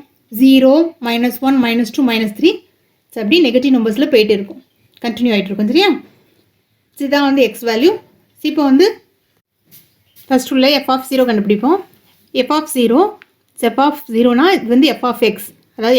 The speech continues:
x இருக்கக்கூடிய இடத்துல இங்க ஜீரோ இருக்கு. சரியா? அதாவது x is equal to zero. x is equal to zero வந்து எந்த இடைவெளியில இருக்கு? முதலாவது இல்லையா, இரண்டாவது இல்லையா? x is equal to zero இரண்டாவது இடைவெளியில இருக்கு. So, அப்போ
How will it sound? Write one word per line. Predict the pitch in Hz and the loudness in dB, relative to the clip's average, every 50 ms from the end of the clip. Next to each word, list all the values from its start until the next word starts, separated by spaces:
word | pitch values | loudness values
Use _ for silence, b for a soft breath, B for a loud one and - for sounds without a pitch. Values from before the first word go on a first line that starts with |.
| 220 - | 0 -2
x | - - | -2 -4
இருக்கக்கூடிய | 294 262 262 254 233 214 | -4 -2 0 2 2 2
இடத்துல | 214 208 294 311 294 | 0 2 2 4 4
இங்க | 269 220 214 240 | 4 4 2 2
ஜீரோ | 254 262 269 220 185 | 4 4 4 2 2
இருக்கு. | 185 - - - _ _ _ _ - | 0 -4 -8 -18 _ _ _ _ -12
சரியா? | 233 285 311 294 247 | -6 -2 0 0 0
அதாவது | 214 226 226 226 214 214 | 0 2 2 0 0 0
x | - 285 254 | -2 -6 -4
is | 262 240 | -4 0
equal | - 254 254 247 | 0 2 2 2
to | 220 214 226 | 0 2 2
zero. | 233 220 202 - - b b b b b b b b b b b - 262 254 | 2 2 0 -2 -4 b b b b b b b b b b b -4 -4 -4
x | 254 - 339 | -2 0 0
is | 330 339 339 | 2 2 2
equal | 339 349 320 | 4 4 2
to | 311 277 277 | 2 4 4
zero | 302 320 349 349 339 320 302 | 4 4 4 4 2 2 2
வந்து | 285 285 339 370 415 415 - - _ _ _ _ _ _ _ _ _ _ _ _ _ - - 269 | 4 4 4 4 4 2 -2 -8 _ _ _ _ _ _ _ _ _ _ _ _ _ -12 -8 -4
எந்த | 285 311 359 349 | 0 0 0 2
இடைவெளியில | 311 311 311 302 311 302 285 277 | 2 0 0 0 0 0 0 0
இருக்கு? | 269 262 - 294 285 262 | -2 -2 0 0 2 2
முதலாவது | 254 254 269 269 277 269 254 262 254 | 2 2 2 0 0 0 0 0 0
இல்லையா, | 240 240 302 349 349 | 2 2 2 2 2
இரண்டாவது | 285 262 262 262 269 247 262 247 | 2 2 2 0 0 0 0 0
இல்லையா? | 240 247 247 247 254 269 277 - _ _ _ _ _ _ _ _ _ _ _ _ _ - 247 220 | 2 2 2 2 2 0 -2 -4 _ _ _ _ _ _ _ _ _ _ _ _ _ -10 -8 -8
x | - 254 | -8 -6
is | - 294 | -6 -4
equal | 262 277 269 254 | 0 2 2 2
to | 240 240 | 2 2
zero | 247 240 254 349 427 415 285 | 2 4 4 4 4 4 2
இரண்டாவது | 240 226 226 226 220 220 208 | 2 0 0 0 0 0 2
இடைவெளியில | 202 202 208 220 220 220 220 | 2 2 2 2 2 2 2
இருக்கு. | - 196 - 311 320 - _ _ _ _ _ _ _ _ - | 0 -2 -8 -14 -20 -20 _ _ _ _ _ _ _ _ -12
So, | - 262 | -10 -10
அப்போ | 247 - 349 | -4 0 2